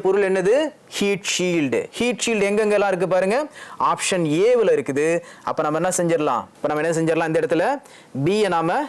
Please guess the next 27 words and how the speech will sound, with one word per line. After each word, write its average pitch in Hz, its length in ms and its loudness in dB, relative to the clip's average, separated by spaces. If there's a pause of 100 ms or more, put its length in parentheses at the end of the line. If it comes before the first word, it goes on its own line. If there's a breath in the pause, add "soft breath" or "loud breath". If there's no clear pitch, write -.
(260)
கட் 143 180 -4
பண்ணிடலாம். 135 540 0 (1800 loud breath)
ஆப்ஷன் 170 360 -2 (280)
B-யை 196 260 0
நாம 151 160 0 (220)
அந்த 147 160 -4
இடத்துல 151 200 -2
இருந்து 185 180 0
எடுத்துக்கலாம். 170 460 -2 (420 loud breath)
அடுத்ததா 160 360 0 (440 loud breath)
ஆப்ஷன் 165 360 -2
D-யை 247 260 2
கூட 185 140 0
நம்ம 175 160 -2
என்ன 160 160 -2
பண்ணிடலாம்? 160 320 0
அந்த 151 140 0
இடத்துல 147 220 0
இருந்து 190 200 0
நம்ம 208 120 0 (100)
எடுத்துடலாம். 120 600 0 (2750)
அப்ப 165 220 -2
இதை 240 180 2
முதல்ல 196 220 0
நம்ம 165 200 -2
கீவேர்டா 151 400 2
வச்சுக்கலாம். - 420 -4